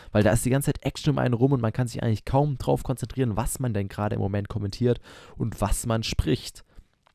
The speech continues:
Also ist auch das nicht allzu easy. Die Halle ist zu groß, merke ich grad.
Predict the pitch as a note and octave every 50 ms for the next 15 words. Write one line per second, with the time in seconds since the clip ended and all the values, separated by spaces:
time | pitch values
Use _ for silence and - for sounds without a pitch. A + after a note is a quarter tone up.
0 | _ _ _ - _ - - A2+ G#2+ A2 A2 A2 G#2+ - - A2+ A2 - - -
1 | A#2 A2+ A2+ A2+ - - - - _ _ _ _ _ _ _ _ _ _ _ _
2 | - _ _ _ - G#2 A#2 C#3 - - - G2+ A2 - - D3 - C#3 A2 F#2+
3 | G2 F2 F2+ E2+ F#2 F#2+ F2+ F2 F2 - - - - - - F#2+ F#2 - - F2+
4 | F2 E2+ - - - - - - G2 G2 G2+ -